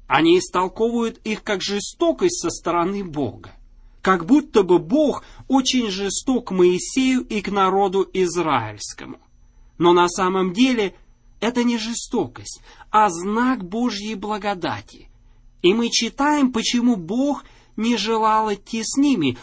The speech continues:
Он говорит: «Чтобы не погубить мне вас на пути,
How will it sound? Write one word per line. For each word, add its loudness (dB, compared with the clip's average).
Он 6
говорит: 2
«Чтобы 2
не 4
погубить 2
мне 4
вас -2
на 0
пути, 0